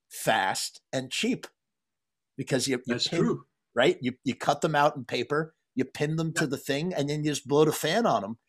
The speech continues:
Speaker 1: and it looked like they're coming to life. So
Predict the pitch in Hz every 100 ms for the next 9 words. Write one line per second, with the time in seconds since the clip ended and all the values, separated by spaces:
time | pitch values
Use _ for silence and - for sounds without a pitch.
0 | _ _ - 147 151 151 156 131 147 127
1 | 147 131 127 123 110 98 - - - -
2 | _ _ _ _ _ _ - 143 120 117
3 | 110